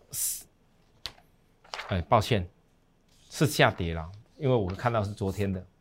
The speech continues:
哦，应该是下跌，因为今天早上压低的时候，主要来自于电子股有一些被外资认为说砍单的因素，所以压抑了一些全指股的走势。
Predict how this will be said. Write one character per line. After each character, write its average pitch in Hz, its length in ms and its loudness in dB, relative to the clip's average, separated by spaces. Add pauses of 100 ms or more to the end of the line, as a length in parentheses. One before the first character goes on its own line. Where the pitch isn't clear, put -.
(140)
哦， 92 200 -4 (600)
应 131 160 2
该 131 140 8
是 107 360 0 (120)
下 120 200 0
跌， 85 300 -6
因 131 160 -2
为 135 100 6
今 131 200 0
天 131 180 0
早 92 180 -2
上 107 300 2
压 110 160 4
低 113 160 2
的 104 80 2
时 - 160 -4
候， 98 260 2 (800)
主 120 120 2
要 151 120 12
来 123 180 6
自 131 160 0
于 110 240 2
电 113 280 2
子 110 100 -2
股 101 180 -2
有 98 140 4
一 117 80 2
些 113 500 4 (380)
被 120 140 6
外 123 180 8
资 113 500 0 (120)
认 120 180 4
为 101 100 2
说 107 160 0
砍 90 220 -4
单 104 160 0
的 101 100 0
因 98 160 -2
素， - 300 -6 (460)
所 131 180 4
以 123 60 6
压 131 160 10
抑 123 140 6
了 107 40 6
一 - 20 2
些 110 80 4
全 107 220 -2
指 107 140 -2
股 92 120 -4
的 87 120 -2
走 80 180 -8
势。 87 320 -6